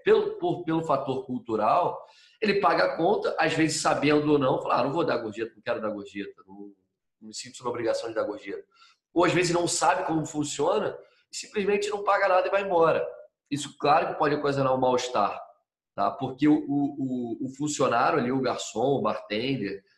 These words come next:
ou a pessoa responsável, ele conta com aquele dinheiro já, tá? É,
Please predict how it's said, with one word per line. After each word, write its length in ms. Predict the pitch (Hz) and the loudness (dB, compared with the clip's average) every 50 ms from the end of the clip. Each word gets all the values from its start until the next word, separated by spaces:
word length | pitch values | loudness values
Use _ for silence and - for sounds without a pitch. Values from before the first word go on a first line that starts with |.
| _ _ _ _ | _ _ _ _
ou 80 | 117 | -4
a 60 | 120 - | -4 -2
pessoa 320 | 123 120 - - 120 117 | -4 -6 -4 -4 -4 -4
responsável, 840 | 113 110 - - - 104 101 - - 98 101 113 139 160 143 113 - - _ _ _ _ _ _ _ _ _ _ _ _ _ _ _ _ _ _ _ _ - | -4 -4 -6 -8 -10 -10 -10 -8 -4 0 0 2 2 0 -2 -4 -8 -12 _ _ _ _ _ _ _ _ _ _ _ _ _ _ _ _ _ _ _ _ -2
ele 180 | 147 165 160 | 0 0 0
conta 320 | - - 165 190 185 196 - | 2 2 2 2 2 2 2
com 80 | - 160 | 2 0
aquele 240 | 147 - 147 135 127 | 0 0 0 -2 -2
dinheiro 380 | 123 120 117 113 113 107 98 | -2 -4 -4 -2 -2 -2 -2
já, 300 | 92 98 92 85 - - - _ _ _ _ _ _ _ _ _ _ _ _ _ _ _ _ _ _ | -2 -6 -6 -8 -8 -14 -20 _ _ _ _ _ _ _ _ _ _ _ _ _ _ _ _ _ _
tá? 340 | - 95 - 98 110 95 - - - - - _ _ _ _ _ _ - | -4 -2 -2 -2 -2 -4 -8 -16 -18 -20 -20 _ _ _ _ _ _ -6
É, 640 | 107 104 104 104 104 104 104 101 101 101 98 101 - | -2 -2 0 0 2 2 2 2 2 0 -2 -2 -2